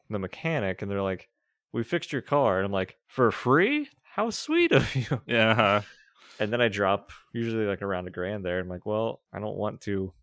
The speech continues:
Speaker 1: spend anything."
Speaker 2: Right. I
Speaker 1: So,
Speaker 2: do
Speaker 1: like,
Speaker 2: note
Speaker 1: I'm
Speaker 2: that.
Speaker 1: in that deficit mode. I'm like, "Oh, we can't even grab, like, a, a little,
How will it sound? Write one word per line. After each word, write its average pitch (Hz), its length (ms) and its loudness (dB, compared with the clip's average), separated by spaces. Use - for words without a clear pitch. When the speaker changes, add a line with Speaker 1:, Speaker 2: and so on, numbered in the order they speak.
Speaker 1:
spend 104 380 -2
anything." 95 520 -8
Speaker 2:
Right. 78 280 -6
I 113 80 4
Speaker 1:
So, 127 80 0
Speaker 2:
do 185 60 0
Speaker 1:
like, 110 80 4
Speaker 2:
note 107 280 -4
Speaker 1:
I'm 131 100 0
Speaker 2:
that. 151 60 0
Speaker 1:
in 160 80 -2
that 120 240 -2
deficit 127 460 0
mode. 139 320 0
I'm 110 80 -6
like, 101 280 -4
"Oh, 127 80 4
we 110 140 -2
can't 127 180 0
even 110 160 0
grab, 101 260 2
like, 98 200 -2
a, 98 180 0
a 107 60 0
little, 107 340 -2